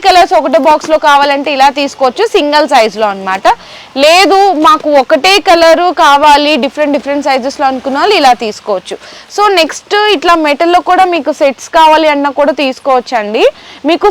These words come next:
సిక్స్ కలర్స్ వస్తాయి, ఒక్కొక్క కలర్ కి త్రీ సైజెస్ వస్తాయి. ఫైవ్ ఫార్టీ రూపీస్ పడుతుందండి. ఇది కూడా సేమ్ అంతేనండి, ఒక్కొక్క కలర్ కి త్రీ సైజెస్ ఇట్లా సిక్స్ కలర్స్ వస్తాయి. ఫైవ్ ఫార్టీ రూపీస్ పడుతుంది. ఇందులో మీకు సైజెస్ కావాలన్నా డిజైన్స్ కావాలన్నా అవైలబుల్ ఉన్నాయి.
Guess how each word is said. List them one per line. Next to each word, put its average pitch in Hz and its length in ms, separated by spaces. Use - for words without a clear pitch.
సిక్స్ - 320
కలర్స్ 339 400
వస్తాయి, 339 340
ఒక్కొక్క 359 420
కలర్ 359 280
కి 466 140
త్రీ 349 120
సైజెస్ 285 400
వస్తాయి. 381 340
ఫైవ్ 302 260
ఫార్టీ 330 320
రూపీస్ 330 360
పడుతుందండి. 202 600
ఇది 370 100
కూడా 403 160
సేమ్ 294 300
అంతేనండి, 202 520
ఒక్కొక్క 311 280
కలర్ 359 320
కి 440 80
త్రీ 359 120
సైజెస్ 294 400
ఇట్లా 415 180
సిక్స్ - 220
కలర్స్ 294 320
వస్తాయి. 311 280
ఫైవ్ 339 260
ఫార్టీ 302 260
రూపీస్ 294 320
పడుతుంది. 262 380
ఇందులో 294 200
మీకు 302 240
సైజెస్ 277 380
కావాలన్నా 311 320
డిజైన్స్ 285 400
కావాలన్నా 277 400
అవైలబుల్ 240 380
ఉన్నాయి. 226 320